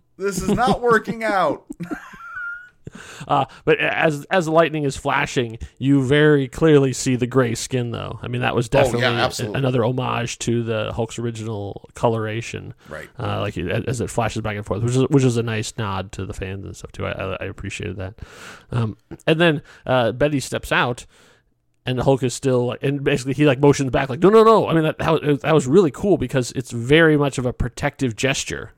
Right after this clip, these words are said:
Speaker 1: Right.
Speaker 2: Of, like, like, "No, like, I don't, I don't know what this thing is, but it's still coming. Like, I'm still hearing it. Like, stay back." And he does it a couple times. Like, he doesn't grab her or move her or knock her back or anything. He just, like, motions, like, "No, no, it's not safe. Stay back." And then she has to sort of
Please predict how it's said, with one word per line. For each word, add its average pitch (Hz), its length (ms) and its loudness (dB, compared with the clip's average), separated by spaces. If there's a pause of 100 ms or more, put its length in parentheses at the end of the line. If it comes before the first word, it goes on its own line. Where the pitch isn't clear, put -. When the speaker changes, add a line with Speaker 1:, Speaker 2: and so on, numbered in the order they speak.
Speaker 1:
Right. 80 240 -10
Speaker 2:
Of, - 140 -4
like, 110 420 -4
like, 123 220 -8
"No, 185 320 6
like, 123 180 -6
I 147 100 0
don't, 151 180 4
I 131 60 -4
don't 160 100 2
know 160 40 2
what 160 140 2
this 147 120 -4
thing 165 180 -2
is, 165 180 0
but 139 100 -2
it's 123 140 -6
still 160 160 0
coming. 143 340 -4
Like, 117 160 -10
I'm 123 140 -8
still 151 160 0
hearing 147 280 0
it. - 220 -12
Like, 110 160 -8
stay 151 220 0
back." 127 260 0
And 123 100 -10
he 135 60 -2
does 139 100 0
it 131 40 -2
a 123 40 -10
couple 127 220 -6
times. 123 420 -2
Like, 104 280 -8 (400)
he - 20 -18
doesn't 170 200 2
grab 151 260 2
her 160 180 4 (240)
or 135 80 -6
move 151 160 4
her 147 140 6
or 135 80 0
knock 147 280 0
her 135 80 0
back 143 280 -2
or - 20 2
anything. 123 240 -4
He 127 100 -2
just, 127 240 -4
like, 120 220 -6
motions, 131 560 2
like, 107 220 -4
"No, 170 60 0
no, 139 280 -4
it's - 100 -12
not 131 140 -6
safe. - 300 -4
Stay 120 160 -4
back." - 400 -12 (440)
And 117 80 -6
then 117 120 -2
she 131 180 0
has 117 200 2
to 113 100 -6
sort 110 180 2
of 110 300 -6